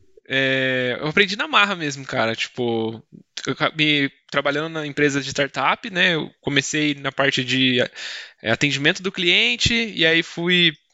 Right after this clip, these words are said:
melhorando, fui usando as ferramentas, fui entendendo como elas funcionavam, fui pegando, tipo, esses inputs que hoje eu recebo do pessoal lá que fala, "Ah, seria melhor se fosse assim", eu fui, tava desse, desse lado da moeda, né, pensando no que poderia melhorar,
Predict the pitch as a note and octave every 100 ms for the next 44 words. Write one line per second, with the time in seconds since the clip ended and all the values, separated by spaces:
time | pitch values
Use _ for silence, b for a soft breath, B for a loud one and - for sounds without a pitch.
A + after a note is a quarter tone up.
0 | _ - D3+ D3 E3+ G#3 G3 - E3 D3
1 | D#3 - D3 D3 D3 E3+ F3+ E3+ E3+ D#3+
2 | E3 D#3 D#3 D3+ D3+ D3+ - D3 C#3+ D#3+
3 | F3 F3+ F#3 B B B - C#3+ C#3+ D3+
4 | C#3 D#3 D3 - D3+ D3 C3+ B2+ C3+ C#3
5 | C#3+ D3 D3 D3 - D3 D#3 E3+ D#3+ D#3
6 | D3+ - D3 C#3 C#3 C3+ C#3+ - C#3+ C3+
7 | C3 - - C#3 C3 C3+ D3+ E3 C#3+ D3
8 | C#3+ C#3+ C#3 C#3 - C#3 C3 C3 - G#3+
9 | G3+ B B B B - C3+ D3 D3 C#3+
10 | _ _ - - C#3 D3 D#3+ - G3 -
11 | F#3 G3+ F3 E3 E3+ D#3+ G3+ F3 F#3+ -
12 | D#3 - D#3 D#3 - D3+ D3+ D3+ D3+ D#3
13 | D3+ E3